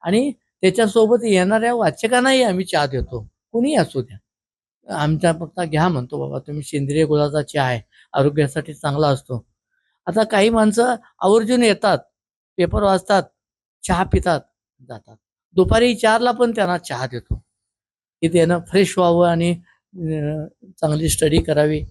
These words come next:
आमचे यूपीसी, एमपीसीचे विद्यार्थी पण कंटाळलेले असतात, त्यांनाही चहा देतो. आणखीन कोण येणारे पेपर वाचणारे, वर्तमान पेपर वाचणारे असतात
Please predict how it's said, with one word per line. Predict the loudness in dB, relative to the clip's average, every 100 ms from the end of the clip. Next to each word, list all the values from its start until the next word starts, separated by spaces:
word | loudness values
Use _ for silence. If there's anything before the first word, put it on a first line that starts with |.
| _ _ -8
आमचे | -6 0 2 2 0 -2 _ _ _ -2
यूपीसी, | -2 0 0 2
एमपीसीचे | 0 0 -4 -4 -6 -4
विद्यार्थी | -4 -2 -4 -4
पण | -2 0 0 _ _ -4
कंटाळलेले | -2 2 2 4 2
असतात, | 0 -2 -2
त्यांनाही | -4 -2 -4
चहा | -2 -4 -4
देतो. | -8 -18 _ _ _ _ _ _
आणखीन | -2 -2 2 0
कोण | 2 2 2
येणारे | 4 4 4 2
पेपर | 2 -2 0 0
वाचणारे, | 0 -2 -6 -4 -4
वर्तमान | -4 -6 -4 -4
पेपर | -4 -6 -2
वाचणारे | -2 -2 -2 0 2
असतात | 0 -2